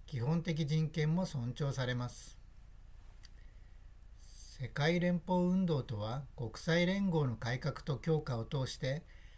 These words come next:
世界連邦を実現し、世界各国が世界連邦政府の下で法的かつ効率的に一つの秩序の下で、平和と人権を守っていける世界を築こうとする運動です。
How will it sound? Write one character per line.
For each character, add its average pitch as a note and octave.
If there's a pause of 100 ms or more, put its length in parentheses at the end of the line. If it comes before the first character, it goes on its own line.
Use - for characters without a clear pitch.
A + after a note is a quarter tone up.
(160)
世 -
界 F3+
連 G3+
邦 D#3+
を C3
実 A2
現 B2
し、 D#3 (600)
世 D#3+
界 D3
各 D3
国 A2
が G2+
世 A2+
界 F3
連 F#3+
邦 F#3
政 F3+
府 F3+
の E3+
下 C#3+
で D3 (340)
法 D3+
的 F3
か E3+
つ E3
効 D#3
率 F#3
的 F3
に F3+
一 G3+
つ F#3
の C#3+
秩 F#3
序 E3+
の A#2
下 A2+
で、 B2 (760)
平 C3+
和 E3
と D#3+
人 D#3
権 D#3
を -
守 C#3+
っ -
て D#3+
い C3+
け B2+
る A2
世 D3+
界 D3
を G#2
築 -
こ D#3+
う F3+
と F3+
す -
る D#3+ (280)
運 B2
動 A#2+
で A2+
す。 -